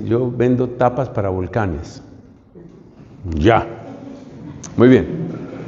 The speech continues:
Entonces, voy a vender,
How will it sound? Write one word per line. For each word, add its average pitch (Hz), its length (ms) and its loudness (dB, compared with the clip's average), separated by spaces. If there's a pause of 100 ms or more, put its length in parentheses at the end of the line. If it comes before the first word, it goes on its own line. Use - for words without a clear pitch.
(1080)
Entonces, 190 840 6 (480)
voy 135 180 8
a 220 80 12
vender, 180 720 6